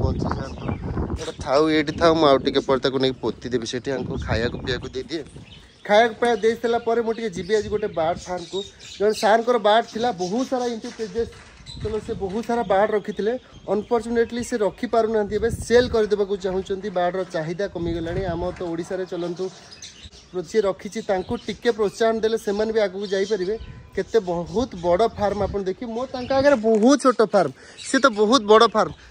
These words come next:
But ସେ unfortunately ରଖି ହିଁ ପାରୁନାହାନ୍ତି କିଛି, ବିକି ଦେବାକୁ ବା sale କରିଦେବାକୁ ଚାହୁଁଛନ୍ତି। ମୁଁ ବି କିଛି ଆମ, ଆମର ବି ଯେହେତୁ କମ୍ କମ୍ ଅଛି, ଲବାର୍ଡ ହଉ, ବଜିସ୍ ହଉ, କନିଅର ହଉ, ସବୁ ବାର୍ଡ son କନିଅର ବି ତାଙ୍କ ପାଖରେ ଅଛି। ଦେଖିଆ ଆମ ପାଇଁ କିଛି ଆଣିବା।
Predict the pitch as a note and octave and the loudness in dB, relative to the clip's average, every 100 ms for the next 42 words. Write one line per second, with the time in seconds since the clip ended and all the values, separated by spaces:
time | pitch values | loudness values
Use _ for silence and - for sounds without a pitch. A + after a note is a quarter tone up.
0 | - - G#3+ A#3 G3 F#3+ G#3+ A3 A3 A#3 | -18 -8 -6 -6 -8 -8 -10 -6 -6 -4
1 | F#3+ D3 - A3+ A3+ G#3 E3+ E3+ E3 E3 | -8 -10 -8 -8 -6 -6 -6 -8 -10 -14
2 | E3+ C#4 - - _ _ _ - F#3 A#3+ | -12 -14 -14 -20 _ _ _ -10 -8 -4
3 | A3 G#3+ G3+ G#3+ - G#3 G#3+ F#3 F3+ F3+ | 0 0 0 -4 0 0 0 -2 -4 -4
4 | F3+ E3+ F3+ G3+ A3+ G#3 G#3+ A3 G#3+ A3+ | -6 -6 -8 -10 -8 -8 -8 -12 -10 -6
5 | G3+ G3+ - B2+ E3 F#3 F#3 - F#3 F3+ | -6 -8 -8 -8 -6 -4 0 2 4 2
6 | G3+ F#3 F3+ F#3 F#3+ F#3 F3 - F#3 E3 | 4 6 6 6 4 4 2 2 0 4
7 | D#3 D3 D#3+ D#3+ D#3 D3+ D3 C#3 D3+ D#3 | 4 6 4 6 2 4 4 4 0 0
8 | D#3 D3+ - - - F3+ E3+ F#3+ F#3 F3+ | 0 0 -6 -18 2 6 8 8 8 4
9 | F#3+ - - G3+ G3 A3 A3 G#3+ G#3 G3 | -2 -10 -6 -6 -6 -2 -4 -4 -10 -8
10 | G#3 G3+ G3 F#3 F#3 E3+ F3+ F3 D#3+ A3 | -6 -4 -6 -6 -10 -10 -12 -12 -14 -12
11 | F#3+ - G#3 F3 F#3+ G3+ G3+ G#3 A#3 G3 | -12 -6 -6 -6 -6 -6 -6 -8 -6 -4
12 | A#3+ | -2